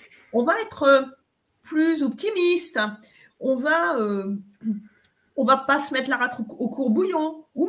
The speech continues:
moins. On va se respecter plus intérieurement, ce qui fait qu'on va pas forcément, en ressassant toujours les mêmes trucs, se créer des pathologies, des allergies, euh, des, des, des, vraiment, euh, des, des choses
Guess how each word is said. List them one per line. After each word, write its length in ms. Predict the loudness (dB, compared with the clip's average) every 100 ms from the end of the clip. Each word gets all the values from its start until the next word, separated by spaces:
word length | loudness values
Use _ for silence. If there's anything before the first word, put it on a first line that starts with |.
| 0
moins. 340 | 0 0 -2 -12 -20 _ -20 _
On 100 | 0
va 180 | 2 4
se 160 | 2 0
respecter 480 | -4 -6 -8 -8 -10
plus 160 | -2 0 2
intérieurement, 540 | 0 -2 -4 -4 -6 -6
ce 80 | -8
qui 100 | -4
fait 200 | -4 -4
qu'on 120 | -2
va 140 | 0 0
pas 220 | -2 -4
forcément, 680 | -6 -6 -4 0 0 0 -4 -18 -10
en 100 | -6
ressassant 420 | 0 2 2 0 -2
toujours 240 | -8 -6
les 60 | -6
mêmes 160 | -6
trucs, 300 | -4 -6 -6
se 140 | -6 -8
créer 260 | -8 -6
des 120 | -4
pathologies, 840 | -2 0 0 0 0 0 0 -2 -8 -20 -8
des 260 | 0 2 4
allergies, 840 | 2 -2 -4 0 4 4 2 -4 -20 -12 -4
euh, 260 | -2 -2
des, 140 | -6 -8
des, 160 | -8
des, 160 | -8 -10
vraiment, 460 | -6 -6 -6 -4 -4
euh, 120 | -6
des, 100 | -10
des 240 | -6 -2
choses 420 | -2 -2 -2 -4